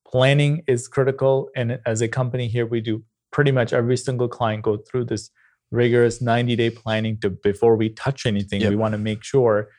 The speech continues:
Speaker 1: we all know what we're trying
Speaker 2: What
Speaker 1: to
Speaker 2: are we
Speaker 1: do.
Speaker 2: doing?
Speaker 1: What
Speaker 2: Yeah.
Speaker 1: is the strategy and why? And
Speaker 2: Mm-hmm.
Speaker 1: what are we gonna do it?
Speaker 2: Again,
Speaker 1: And
Speaker 2: yeah, what does success look like is something that I ask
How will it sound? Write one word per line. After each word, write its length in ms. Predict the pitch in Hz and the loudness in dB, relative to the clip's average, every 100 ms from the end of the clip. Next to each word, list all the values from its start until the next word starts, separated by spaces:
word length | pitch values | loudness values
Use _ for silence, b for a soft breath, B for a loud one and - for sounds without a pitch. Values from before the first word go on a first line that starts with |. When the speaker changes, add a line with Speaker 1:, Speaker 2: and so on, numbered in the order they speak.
| b _ | b _
Speaker 1:
we 160 | 127 151 | 4 6
all 180 | 127 120 | 6 4
know 140 | 123 | 2
what 160 | 117 113 | 2 2
we're 80 | 110 | 0
trying 220 | 117 120 | 2 4
Speaker 2:
What 60 | 117 | 4
Speaker 1:
to 60 | |
Speaker 2:
are 40 | 113 | 6
we 80 | 147 | 6
Speaker 1:
do. 120 | 107 | 4
Speaker 2:
doing? 320 | 101 92 87 | 2 -2 -4
Speaker 1:
What 140 | 101 127 | 0 2
Speaker 2:
Yeah. 60 | |
Speaker 1:
is 60 | 113 | 0
the 100 | 120 | -4
strategy 480 | 101 117 107 113 113 | -4 -2 0 -2 -2
and 180 | 113 110 | -4 -2
why? 500 | 120 156 156 147 185 _ _ _ _ - - | -2 0 0 -2 -4 _ _ _ _ -20 -10
And 100 | 104 | -4
Speaker 2:
Mm-hmm. 80 | 101 | 6
Speaker 1:
what 140 | 151 | 8
are 80 | 170 | 10
we 120 | 147 131 | 6 4
gonna 180 | 123 | 2
do 220 | 107 113 107 | 2 2 2
it? 180 | 107 - _ _ | 0 -4 _ _
Speaker 2:
Again, 120 | 120 113 | -2 0
Speaker 1:
And 80 | 101 | 2
Speaker 2:
yeah, 100 | 123 | 2
what 200 | 113 147 | 6 6
does 140 | 170 - | 4 2
success 520 | 147 - 131 120 - | -6 2 4 4 2
look 240 | 110 117 | 0 0
like 220 | 85 87 | -4 -2
is 140 | 101 - | -4 -4
something 320 | 107 101 104 | -4 -2 -2
that 140 | 98 95 | 0 2
I 60 | |
ask 400 | 90 98 98 - | 2 0 0 -4